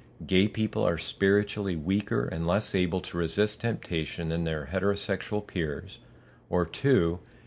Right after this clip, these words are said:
there is something wrong with the church's position on homosexuality. Addressing the first answer, it is my observation that gay people tend to be very spiritually sensitive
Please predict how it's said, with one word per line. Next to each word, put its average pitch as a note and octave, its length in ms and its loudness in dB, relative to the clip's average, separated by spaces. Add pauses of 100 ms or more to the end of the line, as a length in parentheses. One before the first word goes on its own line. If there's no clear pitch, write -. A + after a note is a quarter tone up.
(140)
there G2 160 4
is F#2+ 100 2
something A2+ 440 2
wrong F2 300 4
with E2+ 160 -4
the G2 60 -4
church's F#2 480 -4
position E2 520 -4
on D#2 180 -4
homosexuality. D#2 1040 -2 (960)
Addressing F#2 480 4
the F2 80 0
first B2 400 2
answer, D2+ 460 0 (1300)
it A2 120 6
is G#2 120 2
my A#2+ 220 6
observation F#2+ 720 6
that F2+ 180 0
gay A2+ 220 4
people F#2+ 380 0
tend G2+ 260 4
to F#2 80 4
be F#2+ 160 2
very G#2 380 6
spiritually G#2+ 720 0
sensitive D#2+ 600 -2